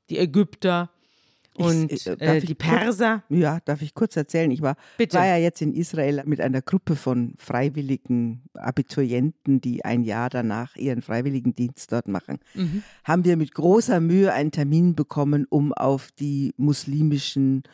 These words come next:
Speaker 2: großen Moscheen Al-Aqsa und Felsendom anzugucken.
Speaker 1: Ja.
Speaker 2: Früher war das frei zugänglich, jetzt kann man nur morgens zwischen acht und halb zehn oder so, halb elf, glaube ich, reingehen, und zwar nur mit Führer.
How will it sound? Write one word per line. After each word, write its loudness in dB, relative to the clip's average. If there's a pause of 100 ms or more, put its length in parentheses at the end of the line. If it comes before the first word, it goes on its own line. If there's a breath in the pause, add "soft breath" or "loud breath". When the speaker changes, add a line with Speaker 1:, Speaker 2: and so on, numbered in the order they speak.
(240 soft breath)
Speaker 2:
großen -4
Moscheen 0 (100)
Al-Aqsa -6
und -6
Felsendom -4
anzugucken. -6 (100)
Speaker 1:
Ja. -8
Speaker 2:
Früher 2 (140)
war -2
das -4
frei -2
zugänglich, -4
jetzt -4
kann -2
man 0
nur 0 (320 soft breath)
morgens 0
zwischen -2
acht -10
und -6
halb -4 (400)
zehn -2
oder -4
so, -2 (320 loud breath)
halb -4
elf, -2
glaube -2
ich, -8
reingehen, 2
und -2
zwar 0
nur 4
mit -4
Führer. -6